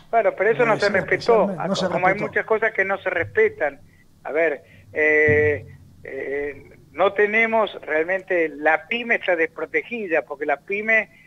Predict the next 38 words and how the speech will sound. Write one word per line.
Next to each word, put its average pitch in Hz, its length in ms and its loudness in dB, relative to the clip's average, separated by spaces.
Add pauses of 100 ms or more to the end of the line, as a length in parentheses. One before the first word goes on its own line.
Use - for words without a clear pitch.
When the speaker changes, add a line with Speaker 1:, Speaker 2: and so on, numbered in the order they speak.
(180)
Speaker 1:
eh, 139 200 -6 (120)
sufre 208 360 4
el 185 80 2
abuso 185 420 2
de 165 100 4
las 143 120 -2
comisiones 202 840 0
del 165 200 -2
sistema 160 360 -4
bancario, 170 720 2 (320)
sufre 185 440 0
la, 180 160 2 (140)
sufre 180 320 -2
el 170 80 0
abuso 202 560 2
de 170 80 -4
las 151 120 -2
posiciones 170 600 -6
dominantes 170 840 -2 (360)
que 143 120 -6
te 151 160 -10
quieren 175 400 0
pagar 165 300 4
haciendo, 156 440 -4 (140)
digamos, 151 420 -4 (320)
el, 147 340 -6 (280)
el, 139 340 -10 (100)
el 147 180 -4
hipermercado 175 920 2
a 156 220 4
quien 160 260 -4
nosotros 160 400 -4
vamos 180 300 2
y 165 40 -2
le 160 100 -2
compramos 170 420 0
la 160 100 6
verdura, 165 760 2